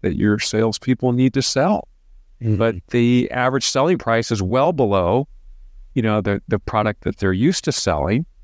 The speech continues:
Speaker 1: And they're not gonna, you know, trouble themselves to go after this new thing that's not gonna credit them very much. So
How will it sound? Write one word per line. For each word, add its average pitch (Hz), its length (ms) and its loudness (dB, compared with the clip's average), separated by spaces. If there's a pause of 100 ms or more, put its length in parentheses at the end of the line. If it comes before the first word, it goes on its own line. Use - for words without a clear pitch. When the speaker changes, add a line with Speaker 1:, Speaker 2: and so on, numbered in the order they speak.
(440)
Speaker 1:
And 107 280 0
they're 113 120 0
not 143 180 -2
gonna, 131 280 -2 (300)
you 123 160 0
know, 110 160 0
trouble 156 420 0
themselves 98 800 0
to - 120 -4
go 107 360 0
after 107 280 0
this 104 280 -2
new 110 240 4
thing 127 420 0
that's 120 240 -2
not 120 160 -2
gonna 127 160 -2
credit 202 380 -2
them - 260 -2
very 82 240 0
much. - 420 -4
So 110 220 0